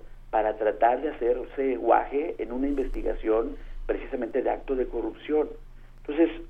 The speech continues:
uno ve todo este listado, colegas,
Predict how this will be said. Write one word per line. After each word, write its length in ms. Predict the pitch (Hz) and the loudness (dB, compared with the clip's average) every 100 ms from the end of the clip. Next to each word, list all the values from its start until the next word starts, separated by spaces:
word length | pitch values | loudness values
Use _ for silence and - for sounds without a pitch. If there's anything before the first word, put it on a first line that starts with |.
| - - | -4 4
uno 280 | 180 226 | 4 6
ve 160 | 196 185 | 6 4
todo 280 | 180 180 180 | 6 4 4
este 220 | 180 160 | 2 0
listado, 600 | 123 110 - 120 123 170 | 0 -6 -2 0 0 0
colegas, 500 | 135 123 123 135 | 0 0 0 -2